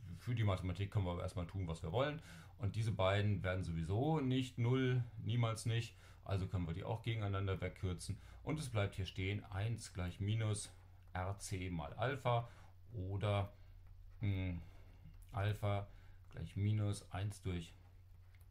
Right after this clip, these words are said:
R C und damit ein I von T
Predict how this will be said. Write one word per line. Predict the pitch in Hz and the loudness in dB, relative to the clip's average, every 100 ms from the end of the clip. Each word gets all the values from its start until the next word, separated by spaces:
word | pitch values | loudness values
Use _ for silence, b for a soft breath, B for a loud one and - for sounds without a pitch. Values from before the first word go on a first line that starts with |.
| - - - | -16 -10 -8
R | 78 - | -6 -2
C | 127 135 131 123 B B B | 2 4 4 0 B B B
und | 131 123 | -2 2
damit | 98 90 95 98 - | 2 2 0 -2 -6
ein | 98 85 90 92 - - | -8 -6 -6 -8 -12 -4
I | 107 113 120 123 - - - | -2 0 0 -2 -6 -16 -10
von | 82 - - | -8 -8 -4
T | 107 107 107 | -2 0 0